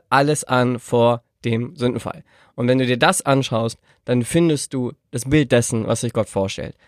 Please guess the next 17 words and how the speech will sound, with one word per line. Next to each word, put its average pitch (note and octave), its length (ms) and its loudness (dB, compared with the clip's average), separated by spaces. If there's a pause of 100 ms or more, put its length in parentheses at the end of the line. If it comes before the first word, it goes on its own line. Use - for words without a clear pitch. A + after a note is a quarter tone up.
(160)
Eine A#2 180 -2
direkte C3 320 0
Gemeinschaft C3+ 560 2 (180)
mit A#2 100 -2
Menschen, B2+ 480 0 (280)
die A#2 80 -12
da C3+ 260 4
sind. C3+ 300 -6 (240)
Man, A#2+ 500 -2 (420)
okay, C3+ 160 -2
vielleicht C3 400 0
ziehen B2+ 160 -2
wir A2+ 80 0
doch C#3 160 2
Hosen D3 300 2
an, C3 240 0
ja, C3 180 0